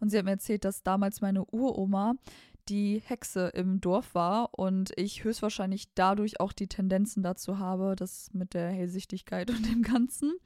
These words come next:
Und deswegen hat mich das auch interessiert, weil ich habe tatsächlich meine ganzen Familienmitglieder nicht kennengelernt von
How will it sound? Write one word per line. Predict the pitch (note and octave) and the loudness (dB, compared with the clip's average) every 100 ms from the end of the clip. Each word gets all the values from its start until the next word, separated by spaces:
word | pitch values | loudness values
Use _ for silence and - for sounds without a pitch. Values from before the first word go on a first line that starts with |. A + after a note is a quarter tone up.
| - - - - - | -16 -16 -16 -18 -4
Und | B3 | 0
deswegen | D#4+ - G4 | 0 2 2
hat | F#4 - | 0 -2
mich | E4+ | 0
das | - | 0
auch | - C#4+ | 2 0
interessiert, | B3+ C4 A#3+ D4 | 0 0 0 2
weil | G3 | 2
ich | A3 A#3 | 2 -2
habe | - | -2
tatsächlich | A3 - A3+ - A3 | -4 -2 -2 -2 -2
meine | G#3+ G#3 G3+ | 2 2 2
ganzen | G3 G#3+ - G#3+ | 0 0 2 0
Familienmitglieder | - G3+ G#3+ A3+ G#3+ G#3+ - G#3+ G#3 G3+ - - - - _ _ _ | 2 4 4 6 4 2 -2 -2 2 2 0 -10 -20 -20 _ _ _
nicht | G3 A3 E4+ - | 4 4 4 0
kennengelernt | C#4 A3 A#3+ A3 A#3 D4+ - C#4+ | 4 4 6 4 4 2 -4 -12
von | - C#4 D4 | 0 0 0